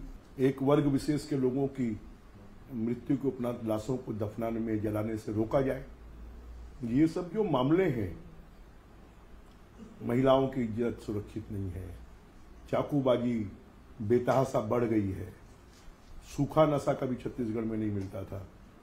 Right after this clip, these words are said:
सत्ता पार्टी से जुड़े हुए लोग अफीम, चरस, गांजा, कोकीन, मॉर्फिन, ये सब बेतहाशा बेच रहे हैं और यहाँ की युवा पीढ़ी को पैसा कमाने के लिए बर्बाद कर रहे हैं।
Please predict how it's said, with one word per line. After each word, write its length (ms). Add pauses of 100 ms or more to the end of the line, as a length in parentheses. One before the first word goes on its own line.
(180)
सत्ता 260
पार्टी 360
से 140
जुड़े 220
हुए 200
लोग 200
अफीम, 440
चरस, 600
गांजा, 360
कोकीन, 480
मॉर्फिन, 640 (1400)
ये 100
सब 220
बेतहाशा 760 (2750)
बेच 260
रहे 160
हैं 140 (420)
और 140
यहाँ 180
की 140
युवा 260
पीढ़ी 280
को 120
पैसा 260
कमाने 360
के 60
लिए 120
बर्बाद 360
कर 60
रहे 120
हैं। 140